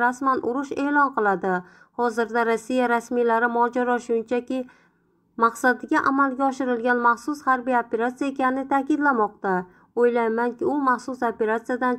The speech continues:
chiqib ketishga harakat qiladi", degan o'tgan hafta Britaniya mudofaa vaziri Ben Uellis. Ommaviy axborot vositalariga to-, ko'ra, to'qqizinchi may kuni rasmiy urush e'lon qilinishi Rossiya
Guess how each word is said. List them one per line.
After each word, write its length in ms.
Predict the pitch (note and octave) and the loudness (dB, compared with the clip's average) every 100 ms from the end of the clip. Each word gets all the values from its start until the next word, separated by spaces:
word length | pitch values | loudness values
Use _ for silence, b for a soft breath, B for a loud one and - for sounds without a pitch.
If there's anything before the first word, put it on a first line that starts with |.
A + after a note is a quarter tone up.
| - | -6
chiqib 260 | - D4+ D4 | -6 -6 -4
ketishga 340 | C4 - C4 A3+ | -6 -6 -8 -2
harakat 360 | C4 C4+ C#4+ C#4 | -2 0 -4 0
qiladi", 320 | A3+ G3+ F#3+ F#3+ | 2 2 0 -2
degan 320 | G3+ F#3+ A3 A#3 b b b - | 0 0 0 -2 b b b -8
o'tgan 300 | A#3 - C4 B3+ | -6 -2 -2 2
hafta 260 | A#3+ A#3+ A#3 | 0 2 -4
Britaniya 460 | G#3+ A3+ A#3+ B3 A#3+ A3 | -2 -2 0 0 0 -2
mudofaa 400 | G#3+ A3 A#3 A3 | -2 -2 -2 0
vaziri 360 | G#3+ G3+ G#3 A3 G#3+ | 0 0 -2 -4 0
Ben 160 | A#3 B3 - | -2 0 -4
Uellis. 440 | C#4 C4+ F#3+ F3 F3 _ b b b b b b A3 | -2 0 0 -2 -6 _ b b b b b b -2
Ommaviy 380 | A#3 B3 C4+ D#4+ | 2 2 4 2
axborot 380 | C#4+ C#4 C#4 C#4 B3+ | 2 -2 -2 -2 -2
vositalariga 680 | B3+ B3+ - C4 C4 B3+ C4 C4 | -4 -4 -6 -2 -2 -2 -6 -2
to-, 220 | A3 A3 A3+ | -2 -2 -2
ko'ra, 260 | G3+ G3+ G#3+ B B - | 0 0 -2 B B -6
to'qqizinchi 540 | B3 - B3+ C#4 C4+ C#4+ | -6 -2 0 0 0 2
may 120 | D4 C#4+ | 2 2
kuni 160 | C4+ B3 A#3+ | -4 -2 0
rasmiy 320 | A#3 C#4 C#4+ - | -2 -4 -4 -4
urush 200 | B3+ C4 - C4 | -4 -4 -4 -2
e'lon 240 | C#4 C#4+ C#4 | 0 0 0
qilinishi 420 | B3+ A#3+ A3 A#3 A3 | 0 0 0 -2 -2
Rossiya 340 | A3 B3 C4+ | -2 -2 -4